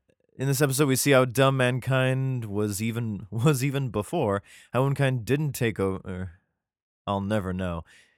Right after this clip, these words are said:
Introducing the celebrities of the Bible, Samson. Okay, so the guys clearly did some dumb shit and what have you. Um, Hey There, Delilah with one eleven.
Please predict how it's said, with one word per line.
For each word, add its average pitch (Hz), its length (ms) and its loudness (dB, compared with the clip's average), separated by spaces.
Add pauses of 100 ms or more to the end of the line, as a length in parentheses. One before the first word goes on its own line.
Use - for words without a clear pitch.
(260)
Introducing 117 520 -6
the 104 80 -6
celebrities 127 340 -4
of 123 40 -10
the 123 60 -10
Bible, 139 300 -4
Samson. 165 480 -4
Okay, 104 320 -4
so 110 360 0
the 117 140 -2
guys 147 340 2
clearly 123 320 -2
did 92 300 -6
some 92 140 -10
dumb 87 220 -6
shit - 360 -8
and 90 280 -6 (760)
what 101 160 -2
have 90 200 -2
you. 107 140 -10 (160)
Um, 123 480 4 (540)
Hey 139 160 4
There, 156 160 8
Delilah 160 480 6
with 120 200 0
one 131 400 2
eleven. 127 580 2